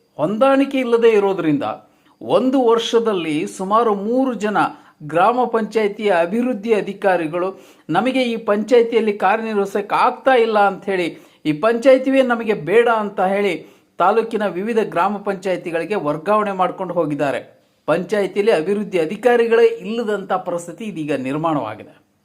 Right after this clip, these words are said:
ಸಮಸ್ಯೆಗಳ ಬಗ್ಗೆ ದೂರು ಸಲ್ಲಿಸಿದರೂ ಕ್ರಮ ಕೈಗೊಳ್ಳದಂಥ ಅಧಿಕಾರಿಗಳಿದ್ದಾರೆ.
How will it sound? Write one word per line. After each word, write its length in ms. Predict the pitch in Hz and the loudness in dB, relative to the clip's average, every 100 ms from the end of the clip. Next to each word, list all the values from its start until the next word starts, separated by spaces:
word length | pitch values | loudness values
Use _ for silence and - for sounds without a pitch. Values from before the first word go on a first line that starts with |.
| _ _ _ _ _ _ - | _ _ _ _ _ _ -4
ಸಮಸ್ಯೆಗಳ 540 | 185 196 226 226 220 | 0 0 2 2 2
ಬಗ್ಗೆ 460 | 202 202 185 202 156 | 2 0 0 0 0
ದೂರು 260 | 208 277 | 2 2
ಸಲ್ಲಿಸಿದರೂ 640 | 262 247 226 - 202 156 135 - _ _ _ _ | 4 4 2 -2 -2 -2 -4 -8 _ _ _ _
ಕ್ರಮ 260 | 190 214 269 | 0 2 4
ಕೈಗೊಳ್ಳದಂಥ 680 | 269 226 226 220 208 196 - | 4 4 4 2 0 -2 -2
ಅಧಿಕಾರಿಗಳಿದ್ದಾರೆ. 1200 | 143 165 185 196 180 156 143 127 107 104 - _ | -2 -2 0 0 2 0 -2 -2 -6 -8 -14 _